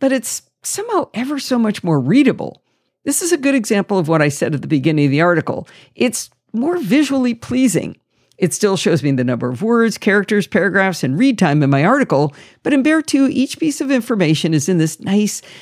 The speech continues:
light gray, rounded rectangle box, somehow making it clearer and easier to read. Now, in my usual method of poking things to see what they do, I figured out that if you poke one of these statistics, like, say,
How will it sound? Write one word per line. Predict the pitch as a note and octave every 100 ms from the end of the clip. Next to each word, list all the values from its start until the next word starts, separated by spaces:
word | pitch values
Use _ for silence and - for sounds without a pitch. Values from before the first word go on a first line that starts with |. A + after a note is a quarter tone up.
| -
light | - E3+ G#3 D3+
gray, | - E3+ G3 G3+
rounded | C#3+ D#3+ G3+ G3 D#3
rectangle | F3 - F#3 E3
box, | D#3 D#3 D#3
somehow | - D#4 D#4+
making | C4 A#3+ A3 F3
it | D3+ -
clearer | - B3+ D#3+ C3 C#3 - _
and | G3+ F#3+ F3+
easier | - C4 A#3 C3+
to | C#3
read. | D#3 C#4+ A3 C2 - _ _ _ _ _ - _ -
Now, | A#3+
in |
my | B3+
usual | C4+ C#4 G#4 C#4+
method | F#3+ D3+ F3
of | E3 C#3+
poking | - F3+ F3+ E3+
things | D3+ D#3+
to | F3+
see | E3 D#3
what | D#3+
they | E3+
do, | D#3+ B2 A2+ D#3+ - _ -
I | A3
figured | C#4+ F#4 D4+
out | F#3+ F3
that | F3 E3
if | C#3+
you | F3
poke | - - G4 -
one | F3+
of | D#3
these | C#3+ C#3
statistics, | - D#3+ D#3 C3+ E3 - -
like, | C#3+ C3
say, | D3 B2+